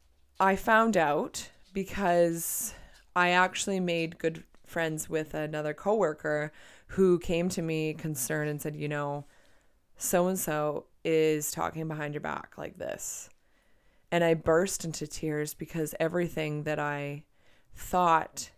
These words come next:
and felt was true. And I couldn't seem to, like, wrap my head around it and listen to that voice.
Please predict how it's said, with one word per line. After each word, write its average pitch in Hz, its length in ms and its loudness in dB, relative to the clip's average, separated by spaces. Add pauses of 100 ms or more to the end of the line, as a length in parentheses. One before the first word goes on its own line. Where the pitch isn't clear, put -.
(720)
and 170 240 -6
felt - 640 -2
was 165 240 -4
true. 165 640 -4 (440)
And 160 560 -4 (280)
I 156 120 -6
couldn't 170 440 -6
seem 160 260 -6
to, 151 240 -6
like, - 500 -8 (120)
wrap 160 300 0
my 165 100 -2
head 165 220 -2
around 156 360 0
it 156 160 -2
and 147 220 -6
listen 151 260 -6
to - 160 -14
that 214 300 -6
voice. 220 680 -6